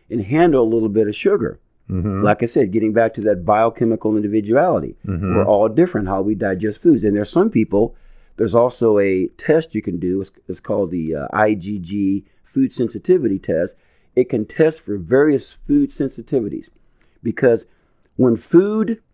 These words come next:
Speaker 1: does not agree with you,
Speaker 2: Mm-hmm.
Speaker 1: it is stressful to the body. There's three forms of stress.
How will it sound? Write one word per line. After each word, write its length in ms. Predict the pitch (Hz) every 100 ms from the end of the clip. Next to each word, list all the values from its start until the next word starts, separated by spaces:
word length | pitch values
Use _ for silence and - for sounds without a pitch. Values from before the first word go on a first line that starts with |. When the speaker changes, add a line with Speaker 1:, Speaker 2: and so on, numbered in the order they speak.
| _ _ 98
Speaker 1:
does 180 | 120 123
not 220 | 139 135
agree 280 | 101 135 110
with 140 | 82
you, 220 | 58 50 - - _ -
Speaker 2:
Mm-hmm. 260 | 98 110 117
Speaker 1:
it 60 |
is 80 | 156
stressful 380 | - 131 127 113
to 100 | 117
the 100 | 98
body. 340 | 98 85 65
There's 160 | 71 98
three 220 | - 180
forms 320 | 202 147 123
of 80 | 110
stress. 420 | - 101 - -